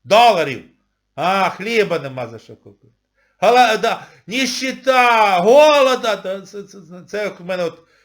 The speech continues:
котик, коли їсти хоче, біля холодильника лягає і впадає в голодний обморок.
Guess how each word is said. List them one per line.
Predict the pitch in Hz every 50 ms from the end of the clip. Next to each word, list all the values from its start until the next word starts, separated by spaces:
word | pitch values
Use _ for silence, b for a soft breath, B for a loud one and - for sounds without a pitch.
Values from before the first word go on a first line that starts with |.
| b b b b b b _ _ _
котик, | - - 202 180 139 151 - -
коли | - 151 156
їсти | 160 170 202 220 202 - 170 139
хоче, | - 143 123 107 - - 113 104 -
біля | 107 127 139 139 143
холодильника | 139 - 151 151 151 143 139 147 135 127 127 127 143 135
лягає | 139 135 139 160 175 175 151 131 113 101
і | 98
впадає | 90 _ 127 120 120 131 127 123 113 104 98
в | 95 104
голодний | - 110 127 139 147 135 127 120 131 123
обморок. | 113 104 92 90 87 87 85 _ _ _